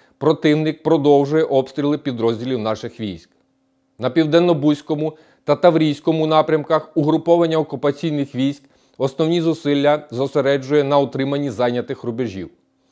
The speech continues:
веденні розвідки, інженерному обладнанні позицій та логістичному забезпеченні підрозділів. Ворог продовжує інженерні роботи з обладнання другої лінії оборони.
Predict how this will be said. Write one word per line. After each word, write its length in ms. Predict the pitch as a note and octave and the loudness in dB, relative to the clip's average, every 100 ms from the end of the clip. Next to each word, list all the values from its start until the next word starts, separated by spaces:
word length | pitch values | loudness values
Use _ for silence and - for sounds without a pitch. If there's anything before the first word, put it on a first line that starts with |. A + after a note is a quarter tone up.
| _ - | _ -14
веденні 500 | G#2 D3 C#3+ C#3+ C3 | 2 4 4 2 0
розвідки, 640 | B2+ C#3 C#3 C#3 - D3 D3 _ _ | 2 2 -2 -8 -4 -6 -6 _ _
інженерному 720 | B2 C3+ B2+ C#3+ D3 C#3 C3+ C#3 | -6 -4 -2 2 2 2 -2 0
обладнанні 600 | B2 A2 C3 A#2+ A#2 A2 | 0 4 2 2 -4 -6
позицій 540 | A2+ G2+ C#3 C#3 D#3 | -6 -4 -4 -4 -6
та 280 | D3 - C3+ | -4 2 4
логістичному 800 | D3 C3+ A#2 - B2 B2 C3+ C3 | 4 0 -4 -6 -6 -6 -6 -2
забезпеченні 680 | A#2+ G#2 - G#2 G2 A2+ | -2 -2 -6 -8 -8 -10
підрозділів. 680 | G#2+ B2 B2+ G#2 - D#2+ D2 _ _ _ _ _ _ _ _ _ - | -10 -6 -2 -4 -6 -20 -20 _ _ _ _ _ _ _ _ _ -16
Ворог 520 | G2+ C3+ D3+ D3+ - | -2 6 6 6 2
продовжує 640 | D#3+ F3 E3 D#3+ D#3 D#3 E3 | 4 4 8 6 6 2 -2
інженерні 520 | C#3 C#3+ D3 C3 A#2+ | -2 -2 0 -2 0
роботи 440 | B2 A2+ C#3 E3 | -2 0 -2 0
з 100 | B2+ | -2
обладнання 540 | B2+ G#2 A#2+ C3+ C#3 C#3 | -2 2 0 0 -4 -6
другої 460 | A2 B2+ B2 B2 | -4 -2 -2 -2
лінії 240 | A#2 A2 A2+ | -4 -4 -4
оборони. 460 | G#2 B2 G#2+ F2 | -4 -4 -4 -6